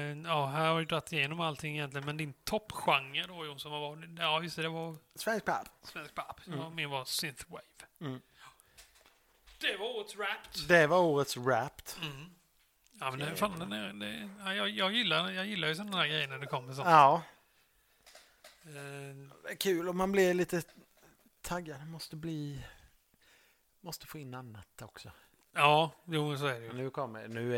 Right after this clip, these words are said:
Speaker 2: är det ju mörka tider och allting,
Speaker 1: Fy
Speaker 2: så
Speaker 1: fan.
Speaker 2: att skulle jag åkt mycket bil ensam nu så då hade det varit samma som innan.
Speaker 1: Mm.
Speaker 2: Död metal.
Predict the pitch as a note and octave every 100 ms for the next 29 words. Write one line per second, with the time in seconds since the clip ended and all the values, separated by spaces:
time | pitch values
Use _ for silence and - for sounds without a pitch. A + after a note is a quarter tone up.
0 | A2+ A2 G#2+ G2+ - - - G2 G2 G2
1 | G2 E2 F2+ F#2 G#2+ G2+ F#2+ F#2 F#2 F#2
2 | F#2 - F#2+ F#2 F#2 F#2+ F#2 - - -
3 | - - A2+ G2+ G#2 - A2+ - A2 G2+
4 | F#2 - G2 F#2+ F2+ F#2+ F2+ - - -
5 | _ _ _ _ _ - G2 A#2+ A2+ A2
6 | A#2+ G#2+ - G2+ G2+ F#2 - - _ D3
7 | C3+ A#2 - - - - - -